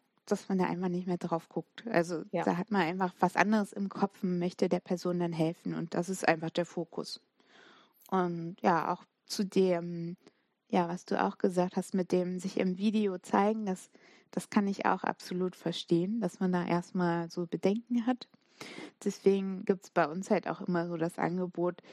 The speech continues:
Speaker 1: die Person kann sich nur mit Gesicht zeigen und kann uns erstmal erzählen, was sind so die Schwierigkeiten, und dann erklären wir halt entweder an uns selbst oder an der Puppe,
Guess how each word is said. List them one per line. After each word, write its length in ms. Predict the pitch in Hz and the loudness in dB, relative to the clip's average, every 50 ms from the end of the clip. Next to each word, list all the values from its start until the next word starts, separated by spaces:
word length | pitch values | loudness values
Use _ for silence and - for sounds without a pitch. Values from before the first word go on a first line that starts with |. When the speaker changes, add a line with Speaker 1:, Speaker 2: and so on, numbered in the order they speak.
| - - - - - _ _ _ _ _ _ _ _ _ _ - | -20 -20 -20 -20 -20 _ _ _ _ _ _ _ _ _ _ -4
Speaker 1:
die 80 | 214 | -2
Person 540 | - - 180 170 175 180 175 175 180 185 180 | 2 2 0 2 2 0 2 2 0 -2 -4
kann 200 | 170 - 175 170 | 0 0 0 0
sich 220 | 165 160 175 - - | 0 -2 -4 -2 0
nur 200 | 170 175 165 147 | 0 0 0 0
mit 220 | 151 151 - - | -4 -6 -6 -4
Gesicht 400 | - 165 170 226 285 - - _ | -4 0 2 2 0 0 -4 _
zeigen 640 | - - 220 208 220 214 214 214 208 208 208 208 - | 0 2 4 4 4 2 0 -2 -4 -4 -4 -4 -4
und 160 | - 180 - | -6 -6 0
kann 180 | - 185 175 | 2 2 2
uns 160 | 170 165 170 - | 2 -4 -2 0
erstmal 600 | - 165 - - 175 156 156 151 156 160 160 - - - | 0 0 0 0 0 2 2 2 0 -2 -4 -4 -2 -2
erzählen, 560 | - - - - 262 254 254 254 247 226 196 | -2 -2 2 2 4 4 4 4 2 -2 -4
was 160 | 170 185 - | -4 -4 -2
sind 160 | - 180 175 | -4 -4 -2
so 120 | - 160 160 | 0 -2 -2
die 140 | 156 - | -2 -6
Schwierigkeiten, 840 | - - - 254 254 247 233 226 - - - 202 190 - - 202 190 170 | -8 0 2 4 4 4 2 0 -2 2 2 4 4 2 -2 -4 -4 -4
und 120 | - 170 170 | -2 2 2
dann 180 | 170 170 175 | 2 2 2
erklären 480 | - - 165 - - 175 170 175 170 160 | -2 -2 -4 2 2 4 4 4 2 0
wir 260 | - 175 185 185 180 170 | 2 4 4 4 4 0
halt 260 | 170 160 160 - - | -2 -2 -2 -2 -4
entweder 380 | 170 175 180 196 180 170 151 156 | -4 0 2 2 2 4 4 2
an 180 | 160 170 175 | 2 0 0
uns 240 | 196 180 180 170 - - | -4 -4 -4 -4 2 4
selbst 440 | 170 160 170 208 214 - - - | 4 6 6 4 0 -4 -8 -4
oder 200 | 165 170 165 - - | 0 2 2 2 2
an 120 | 160 165 | 2 0
der 100 | 160 156 | 0 -2
Puppe, 440 | - - - 208 - - 214 202 | -2 -2 -2 0 2 2 2 2